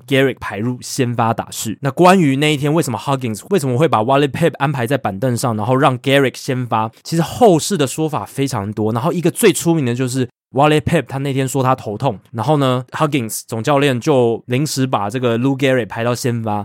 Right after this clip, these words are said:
然后从此之后，Lou Gehrig 就在先发的位置待下去，连续出赛两千一百三十场比赛，然后 Wally Pipp 丢了他的这个洋基先发一垒手的工作，他其实从此就丢失了这个工作。但真相真的是这样吗？其实不是如此哦。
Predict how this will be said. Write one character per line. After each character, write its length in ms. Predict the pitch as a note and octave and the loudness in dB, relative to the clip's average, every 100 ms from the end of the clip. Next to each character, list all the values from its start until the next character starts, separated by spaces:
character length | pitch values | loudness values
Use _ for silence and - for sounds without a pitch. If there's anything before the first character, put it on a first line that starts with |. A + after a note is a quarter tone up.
| - | -2
然 40 | |
后 100 | C#3+ | 0
从 180 | D3 D3+ | 2 0
此 100 | C#3 | 0
之 80 | A#2+ | 2
后， 180 | C#3+ C3+ - | 4 2 2
Lou 140 | D3 | 0
Gehrig 260 | D#3 D#3 B2 | 4 4 2
就 140 | C#3+ | 0
在 100 | C#3 | 0
先 140 | B2+ | 0
发 100 | C3 | 2
的 80 | C3 | 2
位 100 | C3 | 2
置 120 | B2+ | 0
待 160 | G#2 A#2+ | 0 2
下 160 | B2 A#2+ | 2 0
去， 240 | B2+ G#2+ | -2 -4
连 160 | C#3 C3 | -2 0
续 100 | D3 | 0
出 140 | C3 | 0
赛 140 | C#3 C3+ | 2 2
两 120 | G#2 | 2
千 140 | C3 | -4
一 60 | C3+ | -4
百 100 | A2+ | -4
三 140 | A#2 | -2
十 40 | B2 | -4
场 140 | A#2 | -4
比 100 | A2 | -4
赛， 140 | G2 | -4
然 100 | A2+ | -2
后 220 | A2 C3+ B2 | 0 0 2
Wally 200 | C3 C3 | 0 2
Pipp 280 | B2+ D3 A#2+ - | 0 -4 -6 0
丢 260 | F3+ E3+ | 4 6
了 100 | E3+ | 6
他 300 | B2+ B2+ C3 | 2 -2 -4
的 180 | C3+ C#3 | -2 -2
这 240 | A#2+ - C#3 | -2 -2 0
个 180 | B2 A2+ | 0 0
洋 280 | A2+ A2+ | 0 0
基 340 | A#2 B2+ B2+ B2 | -2 -2 -2 -2
先 180 | - C3+ | -2 0
发 120 | B2 | 0
一 60 | C3+ | 0
垒 140 | A#2+ | 0
手 180 | A2 D3+ | 0 -4
的 80 | A2 | -6
工 280 | - A#2+ A#2 | -2 0 0
作， 300 | - B2+ F#2 _ _ | 0 -2 -2 _ _
他 100 | - | -6
其 80 | C3 | -2
实 60 | D3 | 0
从 240 | B2+ B2 | 0 -2
此 140 | B2+ | 0
就 100 | G#2 | 0
丢 220 | A2 A2+ A2 | 0 2 0
失 120 | A#2 | -2
了 80 | G2+ | -4
这 120 | G#2 | -4
个 100 | F#2+ | -4
工 180 | F#2+ F#2 | -6 -8
作。 280 | F#2 E2+ - _ _ | -10 -12 -14 _ _
但 160 | G#3+ | -2
真 160 | F3 G3+ | 2 2
相 180 | G3+ E3+ | 4 2
真 100 | E3+ | 0
的 60 | |
是 140 | C#3 C#3 | 0 -2
这 100 | D3+ | 0
样 100 | C3+ | 0
吗？ 140 | A2+ | 0
其 160 | A2 A#2 | -4 -6
实 80 | A2 | -8
不 160 | A2+ | -6
是 160 | A2 C#3+ | -2 -2
如 180 | G#2+ A2 | -2 -2
此 280 | - A#2 | -2 -4
哦。 140 | A#1 | -8